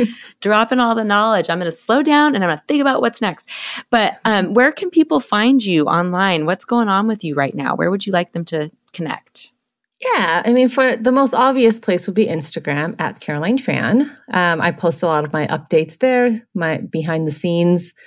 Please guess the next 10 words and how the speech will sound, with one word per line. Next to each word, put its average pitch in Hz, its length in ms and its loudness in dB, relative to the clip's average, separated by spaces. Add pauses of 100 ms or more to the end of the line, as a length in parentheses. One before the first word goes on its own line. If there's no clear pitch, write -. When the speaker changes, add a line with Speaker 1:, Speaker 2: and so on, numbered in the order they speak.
(300)
Speaker 1:
of 165 160 -4
what 165 180 0
I'm 160 180 0
up 202 180 0
to, 208 500 4 (160)
a 202 100 -10
lot 170 200 0
of 175 80 -4
silliness 151 540 -2
and 143 240 -4